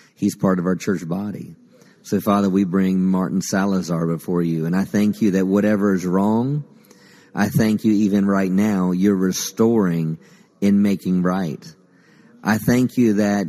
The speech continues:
you sent the word, and Jesus is the word, and to heal us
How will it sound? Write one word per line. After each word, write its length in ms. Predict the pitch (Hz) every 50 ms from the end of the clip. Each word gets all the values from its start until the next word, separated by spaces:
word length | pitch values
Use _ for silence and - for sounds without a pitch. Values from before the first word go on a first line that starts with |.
| 82 95
you 300 | 92 95 110 123 160 147
sent 420 | - - - 151 143 135 117 101
the 100 | 110 107
word, 720 | 101 95 101 110 113 107 90 82 80 78 65 - 90 - - _ _ _ _ _ _ _ _ _ _ _ _ _ _ _ _ _ _ _ _ _ _ _ _ _ _ _ _ _ _ _ _ -
and 140 | 98 101 98
Jesus 480 | 87 113 127 127 123 104 110 101 - -
is 180 | 110 95 82
the 120 | 85 90 82
word, 420 | 82 80 69 62 52 50 - - - _ _ _ _ _ _ - - _ - - _ _ _ _ _ _ _ _ _ _ _ _ _ _ _ -
and 240 | 107 113 113 113
to 100 | 107 113
heal 380 | 107 87 120 135 143 139 123 101
us 460 | 85 78 73 85 - - - - -